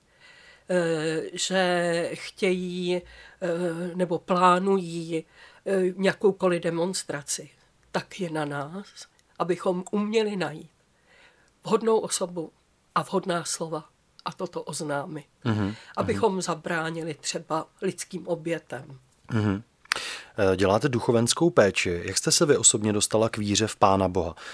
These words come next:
Speaker 2: Pomáhá vám nějak studium Bible v inspiraci pro setkání s odsouzenými?
Speaker 1: Tak k víře mě přivedla moje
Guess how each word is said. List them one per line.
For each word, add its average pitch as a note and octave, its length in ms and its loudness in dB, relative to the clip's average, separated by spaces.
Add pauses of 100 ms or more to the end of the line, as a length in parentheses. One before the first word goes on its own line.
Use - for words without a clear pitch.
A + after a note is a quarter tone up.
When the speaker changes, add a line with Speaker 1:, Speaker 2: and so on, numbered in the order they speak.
(160)
Speaker 2:
Pomáhá G#2 360 6
vám B2 240 6
nějak A#2+ 320 4 (100)
studium B2 460 4
Bible A2+ 260 4
v - 80 -4
inspiraci A2+ 600 2
pro A#2 260 2
setkání A2 500 0
s - 100 2
odsouzenými? C#3 760 -2 (2250)
Speaker 1:
Tak - 340 -6
k - 80 -14
víře G3+ 680 -2 (240)
mě G3+ 340 -2
přivedla F#3+ 600 0
moje F#3+ 760 -2